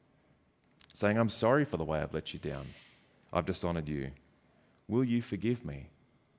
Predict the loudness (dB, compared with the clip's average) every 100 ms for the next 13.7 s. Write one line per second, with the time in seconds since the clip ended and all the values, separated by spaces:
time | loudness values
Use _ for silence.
0 | _ _ -4 -2 0 2 4 4 4 2
1 | 4 0 0 -2 0 -2 -2 -2 -2 -2
2 | -6 -12 -20 -20 _ 2 6 6 4 -8
3 | -6 0 0 0 -2 -2 -2 -2 -6 -8
4 | -18 -20 -20 _ _ _ -20 -20 -20 -20
5 | -20 -20 _ -20 -20 -20 -20 -20 _ -2
6 | 2 4 2 2 2 2 0 2 2 2
7 | 0 -2 -10 -20 -20 -20 -20 _ _ _
8 | _ _ _ _ _ _ _ _ 2 4
9 | 6 4 4 2 4 4 4 2 -2 -12
10 | -20 _ _ _ 0 4 4 2 4 4
11 | 4 -2 0 -4 0 2 2 0 -4 -4
12 | -4 -2 0 2 2 2 2 4 2 2
13 | -6 0 2 4 2 0